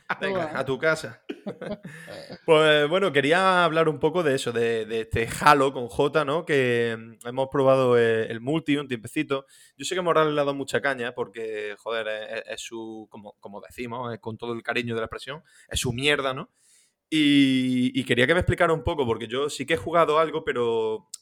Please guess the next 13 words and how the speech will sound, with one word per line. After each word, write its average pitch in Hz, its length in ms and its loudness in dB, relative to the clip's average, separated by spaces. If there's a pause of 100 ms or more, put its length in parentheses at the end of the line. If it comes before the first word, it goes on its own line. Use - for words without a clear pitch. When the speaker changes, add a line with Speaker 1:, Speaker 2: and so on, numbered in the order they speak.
Speaker 1:
pero 117 180 -4
no 120 260 -6
ni, 135 220 -8
ni 120 140 -6
un, 127 340 -10
ni 120 120 -6
un 123 100 -6
ápice 123 300 -4
de 139 80 -4
lo 117 120 -4
que - 60 -14
ha 110 60 -10
jugado 113 460 -12